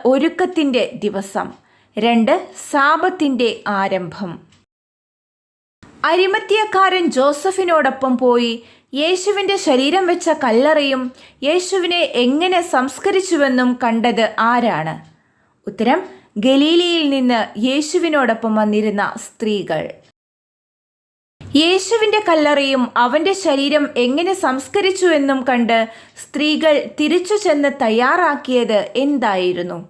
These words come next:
ഉത്തരം, സുഗന്ധദ്രവ്യങ്ങളും ലേപന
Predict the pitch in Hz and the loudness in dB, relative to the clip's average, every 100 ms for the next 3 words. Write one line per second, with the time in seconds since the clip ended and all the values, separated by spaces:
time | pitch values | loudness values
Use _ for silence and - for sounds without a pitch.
0 | _ _ _ _ _ _ - 202 214 254 | _ _ _ _ _ _ -14 -4 0 0
1 | 359 - - - - 277 320 330 320 302 | 0 -8 -20 -8 0 2 2 2 2 0
2 | - 180 214 214 202 269 262 247 233 226 | -2 -6 -2 0 0 -2 0 0 0 -4
3 | _ - 240 262 285 302 302 | _ -6 0 4 4 2 0